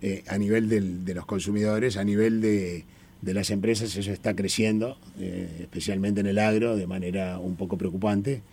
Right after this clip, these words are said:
eh, y el que está creciendo de manera, este, muy rápida es el endeudamiento público. Eh, nosotros ya arrancamos, el doctor Vázquez arranca su segundo mandato con una deuda pública muy alta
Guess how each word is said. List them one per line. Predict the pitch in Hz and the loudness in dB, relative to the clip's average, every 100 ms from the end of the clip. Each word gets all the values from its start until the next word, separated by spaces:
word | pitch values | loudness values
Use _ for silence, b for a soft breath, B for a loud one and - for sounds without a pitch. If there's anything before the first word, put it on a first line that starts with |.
| B B B - - | B B B -12 -6
eh, | 90 87 87 - - - | -4 -4 -4 -6 -10 -8
y | 101 104 | 0 0
el | 104 | 0
que | 90 | -2
está | - 117 | 0 2
creciendo | 113 - 120 120 117 | 2 2 2 2 0
de | 98 | 0
manera, | 98 101 107 98 87 80 B B B - - | 0 0 0 0 -4 -8 B B B -20 -10
este, | 95 - - 92 | -8 -8 -8 -4
muy | 95 104 | 0 2
rápida | 104 98 120 117 98 | 2 2 2 2 2
es | 101 101 | 0 0
el | 107 | -2
endeudamiento | 90 92 90 90 85 | 0 -2 -2 -4 -4
público. | 87 117 107 87 - - B B B B B - - | 0 2 2 0 -6 -20 B B B B B -20 -8
Eh, | 90 87 87 90 85 | -6 -4 -4 -4 -6
nosotros | 87 104 104 | -4 0 2
ya | 104 | 2
arrancamos, | 110 110 104 113 113 110 104 - - B B - | 2 2 2 2 2 2 0 -2 -8 B B -14
el | 87 | -8
doctor | 92 90 110 | -4 0 4
Vázquez | 113 104 98 | 4 2 -2
arranca | 101 120 110 110 | 0 2 2 0
su | 85 | -2
segundo | 90 101 104 | 0 2 2
mandato | 107 104 107 107 110 | 4 4 4 4 2
con | 98 | 0
una | 95 92 | -2 0
deuda | 95 101 101 | 0 2 0
pública | 92 101 98 90 82 | 0 0 0 -2 -6
muy | 87 98 104 101 | -4 0 2 4
alta | 101 95 123 120 | 2 0 -2 -4